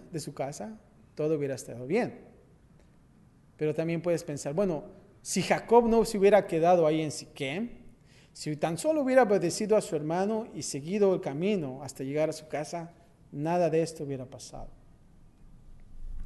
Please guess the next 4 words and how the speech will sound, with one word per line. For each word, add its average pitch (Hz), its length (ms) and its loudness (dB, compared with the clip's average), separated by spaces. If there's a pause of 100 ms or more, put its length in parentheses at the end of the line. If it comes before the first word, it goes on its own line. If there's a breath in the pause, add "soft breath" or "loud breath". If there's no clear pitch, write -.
(1000)
Ahora, 120 260 -12 (400)
¿qué 160 140 -6
pasó 165 380 -4
entonces? - 720 -12